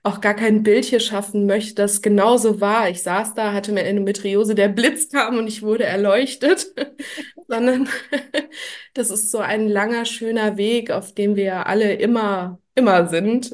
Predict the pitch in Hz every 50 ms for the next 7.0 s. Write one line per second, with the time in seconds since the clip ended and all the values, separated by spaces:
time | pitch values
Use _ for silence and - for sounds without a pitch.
0 | - - 180 190 190 185 185 190 190 - - 190 190 185 185 185 190 - 196 196
1 | - - - - - - 202 202 202 196 - 185 165 170 180 185 180 - - 196
2 | 202 214 220 214 214 - 175 175 180 - - 180 190 202 208 202 202 - 196 185
3 | 180 - 185 175 175 180 180 - - - - - - _ _ _ _ - - -
4 | 175 170 180 190 202 180 160 196 190 196 190 190 180 175 180 185 202 202 208 202
5 | 190 190 180 190 175 170 185 180 - - 202 196 190 190 185 - - 175 175 -
6 | - 196 196 - 208 190 175 165 170 175 - 175 170 170 175 170 170 170 - -